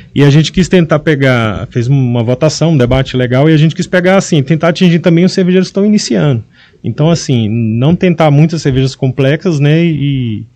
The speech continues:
e cervejas, assim, que bem tranquilas de fazer, assim, tranquila não, toda cerveja acho que tem aquele processo,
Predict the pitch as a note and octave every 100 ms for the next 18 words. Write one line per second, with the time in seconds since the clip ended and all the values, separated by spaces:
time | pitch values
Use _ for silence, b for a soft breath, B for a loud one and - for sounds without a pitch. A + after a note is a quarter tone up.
0 | b b b b B2 D#3+ D3 E3 F3 -
1 | D#3+ D3+ F#3+ F3+ C3 D#3 F#3 G3 G3 F#3
2 | D#3+ - D#3+ B2 A#2 - A#2 G2 F3+ F3
3 | G#3+ A3 C3+ C#3+ F#3+ G#3+ G#3 D#3 F3 F#3+
4 | - G#3 - F#3+ G#3 - F#3 G3 F3+ -
5 | E3 - G3